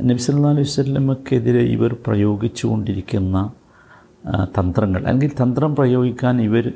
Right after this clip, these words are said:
നടത്തിക്കൊണ്ടിരിക്കുന്ന ഗൂഢമായ ആസൂത്രിത നീക്കങ്ങൾ,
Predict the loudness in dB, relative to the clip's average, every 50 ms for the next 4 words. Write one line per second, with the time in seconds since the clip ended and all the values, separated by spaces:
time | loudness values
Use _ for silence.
0 | -4 -2 -2 0 0 -2 -4 -6 -6 -6 -6 -4 -2 -4 -2 -2 -4 -6 -8 -6
1 | -4 -2 -2 0 -2 -4 -6 -8 -16 -20 -20 -20 -20 -20 -20 -20 -10 -2 0 2
2 | 2 2 2 2 2 2 2 0 2 0 0 -2 -4 -8 -16 -20 -10 -6 -2 0
3 | 2 2 2 0 -2 0 0 0 2 0 -2 -4 -12 -8 -4 -2 -2 0 0 0
4 | 0 0 0 -2 0 0 0 0 0 -2 -8 -12